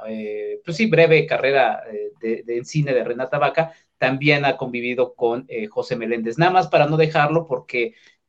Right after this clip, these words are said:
dentro de la inmensa cantidad de películas que luego se nos van en nuestros episodios, eh, Andrés Clarion Rangel, no sé si todavía esté disponible, pero en, eh, recientemente estrenó otra película que se llama Territorio, que deberías echarle un ojo. Si te gustó Hilda,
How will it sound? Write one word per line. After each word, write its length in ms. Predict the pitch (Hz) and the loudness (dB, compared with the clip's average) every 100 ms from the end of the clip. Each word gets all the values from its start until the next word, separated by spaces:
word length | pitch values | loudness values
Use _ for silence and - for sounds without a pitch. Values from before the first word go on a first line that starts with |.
| _ | _
dentro 380 | 147 143 147 143 | 2 4 2 2
de 100 | 143 | 4
la 100 | 143 | 4
inmensa 680 | 147 185 196 214 175 151 127 | 4 2 4 6 8 6 2
cantidad 380 | 123 135 143 | -2 0 2
de 100 | 165 | 2
películas 520 | 160 143 147 156 127 - | 2 0 0 0 -2 -2
que 140 | 120 | -4
luego 240 | 131 151 | 0 0
se 160 | 151 127 | 0 -4
nos 240 | 113 113 | -8 -6
van 180 | 127 143 | -2 0
en 80 | 147 | -2
nuestros 320 | 120 - 120 | -4 -12 -10
episodios, 720 | 123 143 139 165 139 170 220 _ _ _ _ | -8 -8 0 2 4 0 -2 _ _ _ _
eh, 200 | 131 135 | 0 2
Andrés 320 | 147 143 165 | 2 2 2
Clarion 300 | - 165 160 | 4 4 4
Rangel, 480 | 156 156 151 156 151 | 4 2 2 2 2
no 100 | 175 | 2
sé 140 | 180 220 | 0 -2
si 140 | 220 | 0
todavía 340 | 202 185 180 | 0 0 2
esté 320 | 170 156 180 208 | 0 0 0 0
disponible, 680 | 208 - 127 131 127 139 151 | 0 -6 -8 -8 -6 -6 -4
pero 200 | 127 120 | -2 -4
en, 200 | 123 - _ _ _ | -6 -14 _ _ _
eh, 180 | - 131 | -2 -2
recientemente 640 | 139 185 180 185 170 165 | -2 -2 0 0 0 0
estrenó 320 | 160 147 143 | -4 -2 -2
otra 160 | 151 156 | -2 -2
película 280 | 147 139 139 | -4 -2 -2
que 60 | |
se 100 | - | -2
llama 160 | 147 151 | -4 -2
Territorio, 720 | 127 113 113 147 135 131 - _ | -2 -4 -4 -2 0 -2 -4 _
que 420 | - 151 180 175 - _ _ | 2 4 4 2 -10 _ _
deberías 340 | 139 143 170 | -2 2 2
echarle 300 | 170 180 165 | 0 -2 2
un 100 | 156 | 4
ojo. 220 | 156 - 127 | 4 2 -4
Si 140 | - | -4
te 100 | 123 | -6
gustó 280 | 131 - 175 | -4 0 2
Hilda, 460 | 180 160 165 - | 4 4 2 2